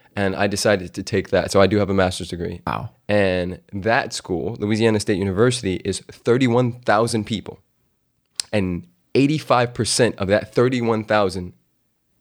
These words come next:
Speaker 1: is Caucasian. So same, same state. Louisiana is fifty-fifty. So fifty percent black, fifty percent white.
Speaker 2: Mm-hmm.
Speaker 1: But the biggest school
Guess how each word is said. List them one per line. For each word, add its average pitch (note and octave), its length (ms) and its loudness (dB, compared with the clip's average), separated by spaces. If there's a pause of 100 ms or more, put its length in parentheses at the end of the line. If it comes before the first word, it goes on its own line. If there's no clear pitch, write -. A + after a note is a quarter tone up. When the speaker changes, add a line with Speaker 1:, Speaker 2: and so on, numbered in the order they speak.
Speaker 1:
is G2 120 0
Caucasian. - 480 -2 (580)
So F2+ 320 -2 (520)
same, E3 400 0
same D3+ 420 0
state. - 480 -2 (800)
Louisiana B2+ 400 2
is G#2+ 160 -2
fifty-fifty. - 800 -2 (760)
So G2 100 -6
fifty B2 220 2
percent B2+ 300 -2
black, G#2+ 220 4
fifty G#2 240 -8
percent G2+ 320 -4
white. F#2+ 280 4
Speaker 2:
Mm-hmm. C#3 160 -4 (480)
Speaker 1:
But - 120 -4
the F#2+ 120 0 (180)
biggest C#3+ 340 0
school G#2 560 -2